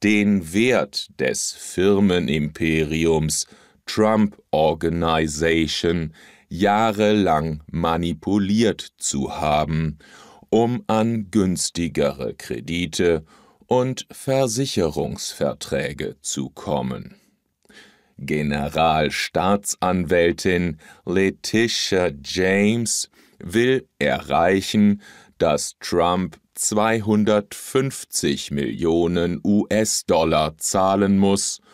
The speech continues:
und in New York keine Geschäfte mehr machen darf.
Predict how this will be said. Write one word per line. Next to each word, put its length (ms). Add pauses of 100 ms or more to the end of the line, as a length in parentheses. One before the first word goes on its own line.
(360)
und 540
in 260
New 160
York 580 (340)
keine 560
Geschäfte 920
mehr 360
machen 580
darf. 600